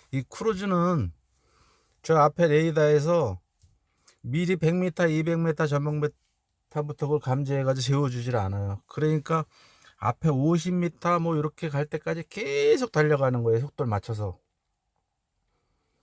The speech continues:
그래서 그 앞에, 코앞에 가서 그거를 딱 감지해서 그때부터 속도를 줄이려니까 차가 어떻게 쓰겠어요?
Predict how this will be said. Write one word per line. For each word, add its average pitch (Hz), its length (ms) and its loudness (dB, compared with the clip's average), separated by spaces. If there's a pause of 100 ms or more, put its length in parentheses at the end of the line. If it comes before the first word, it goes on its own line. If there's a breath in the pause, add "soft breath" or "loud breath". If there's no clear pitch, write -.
(220)
그래서 - 220 -2
그 180 220 4
앞에, 156 300 4
코앞에 214 440 -2
가서 190 260 0
그거를 175 360 -4 (100)
딱 202 160 4
감지해서 170 460 -2
그때부터 175 460 -8
속도를 165 340 -8
줄이려니까 139 560 -6
차가 160 220 -6
어떻게 139 360 -4
쓰겠어요? 98 560 -6